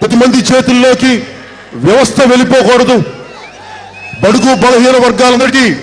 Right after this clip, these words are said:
అధికారం రావాలి, దాంట్లో భాగంగా నా అన్నదమ్ములందరికీ, అన్ని వెనుకబడిన వర్గాలందరికీ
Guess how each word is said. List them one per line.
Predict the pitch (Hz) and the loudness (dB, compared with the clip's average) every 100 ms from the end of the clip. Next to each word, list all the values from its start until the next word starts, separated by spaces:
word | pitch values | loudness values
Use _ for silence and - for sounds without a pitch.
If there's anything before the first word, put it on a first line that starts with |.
| - - - | -14 -16 -4
అధికారం | 160 208 - 262 262 247 | -2 0 0 2 2 2
రావాలి, | 233 254 262 247 226 - - - - - - - | 2 4 2 2 0 -6 -16 -20 -20 -20 -16 -4
దాంట్లో | 190 233 208 185 | -2 0 0 -2
భాగంగా | 151 220 233 269 262 262 170 - - - - - - - - | 0 2 2 2 2 2 0 -4 -16 -20 -20 -20 -20 -14 -4
నా | 175 | 0
అన్నదమ్ములందరికీ, | 220 247 269 269 254 269 262 269 - - - - - - - - - | 2 2 2 2 2 2 2 0 -4 -8 -18 -20 -20 -20 -20 -20 -8
అన్ని | - 240 269 | 0 2 2
వెనుకబడిన | 254 226 269 254 254 262 262 | 2 2 2 2 2 2 2
వర్గాలందరికీ | 254 202 262 262 254 262 269 269 190 | 2 2 2 2 2 0 0 0 0